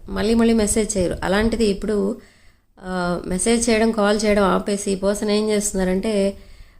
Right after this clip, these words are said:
ఆ, speaking through music అంటే సోషల్ మీడియాలో సాంగ్స్ పెట్టి దాని ద్వారా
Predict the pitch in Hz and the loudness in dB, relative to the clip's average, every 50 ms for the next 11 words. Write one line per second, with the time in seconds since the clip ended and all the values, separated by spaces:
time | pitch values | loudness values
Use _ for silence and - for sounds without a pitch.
0 | - - - 190 180 180 175 170 170 180 180 180 - - - - - - 240 233 | -20 -12 -8 -4 -2 -2 0 -2 -2 -2 -4 -6 -8 -10 -10 -10 -8 -6 -6 -6
1 | - 254 240 233 233 - 233 220 214 208 208 208 196 196 170 - - - - - | -4 -2 -2 -2 -2 -2 -2 0 2 2 2 2 2 0 -4 -6 -8 -10 -10 -10
2 | 190 185 202 196 185 180 185 - - - - - - - - - - - - - | -6 -4 -2 0 0 0 -2 -4 -6 -8 -12 -12 -16 -18 -20 -20 -20 -20 -20 -18
3 | - - 226 233 233 - 269 254 240 233 220 202 214 208 202 196 196 202 - - | -10 -6 -4 -4 -2 -2 0 2 2 2 2 2 2 2 4 4 2 2 0 -2
4 | - - - - - - - - - - - - - - - - - - - - | -6 -10 -14 -16 -18 -20 -20 -20 -20 -20 -20 -20 -20 -20 -20 -20 -16 -12 -8 -2
5 | 226 214 220 233 226 - - 214 190 190 - 240 226 214 208 196 190 196 196 214 | 0 0 2 2 0 0 -2 -2 -4 -2 -2 -2 0 0 2 2 2 2 2 2
6 | 220 202 202 202 202 208 208 196 180 180 | 2 2 2 2 2 2 2 2 0 0